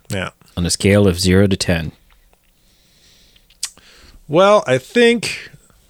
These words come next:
Speaker 1: walking out of it, I think I would have rated it higher if you asked me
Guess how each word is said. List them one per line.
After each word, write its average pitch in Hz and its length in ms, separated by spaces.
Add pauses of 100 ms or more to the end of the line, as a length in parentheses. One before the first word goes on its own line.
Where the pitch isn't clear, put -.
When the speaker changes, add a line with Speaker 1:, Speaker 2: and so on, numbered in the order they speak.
(680)
Speaker 1:
walking 190 460
out 139 200
of 120 120
it, 107 240 (340)
I 104 100
think 151 160
I 156 80
would 135 160
have 117 360
rated 110 440
it - 180 (180)
higher 95 720 (160)
if - 140
you 113 120
asked 104 300
me 95 400